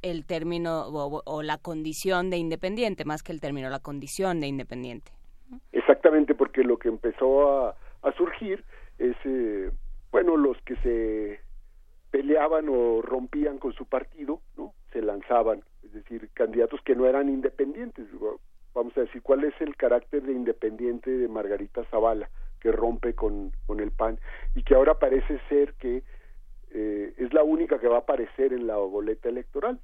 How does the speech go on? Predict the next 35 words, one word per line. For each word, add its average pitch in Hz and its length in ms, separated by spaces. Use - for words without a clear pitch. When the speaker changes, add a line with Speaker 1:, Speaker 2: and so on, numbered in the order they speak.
Speaker 2:
según 104 360
esto, 107 340
¿no? 110 160
Hasta, 101 520
hasta - 200
el 117 80
momento, 135 480
como 113 260
van 117 220
los 127 200
litigios, 113 680
digamos, 101 440
de 95 100
los 90 260
otros 104 340
dos, 117 260
que 92 460
Jaime 113 280
Rodríguez 110 640
está 104 440
afuera 120 480
y 104 160
Armando 101 440
Rías 98 240
Peter 113 340
también, 135 460
es - 140
decir, - 320
que - 160
no, 98 400
que - 120
sus 107 200
apoyos 127 520
no, 131 420
no 120 140